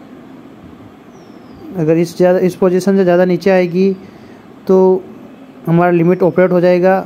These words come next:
और हमारी जो भी control सप्लाई है वो सारी बंद हो जाएगी और कोई भी function काम नहीं करेगा। उसी तरह जिस तरह से मैंने पहले lock को punch किया है उसी तरह हम दूसरे वाले को भी punch करेंगे।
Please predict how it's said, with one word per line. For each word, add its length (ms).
और 160
हमारी 320
जो 160
भी 120
control 360
सप्लाई 340
है 60
वो 120
सारी 220
बंद 200
हो 100
जाएगी 400
और 100
कोई 200
भी 100
function 380
काम 200
नहीं 160
करेगा। 440
उसी 220
तरह 280
जिस 240
तरह 160
से 100
मैंने 200
पहले 260
lock 180
को 120
punch 220
किया 220
है 160
उसी 200
तरह 180
हम 120
दूसरे 260
वाले 200
को 100
भी 120
punch 200
करेंगे। 440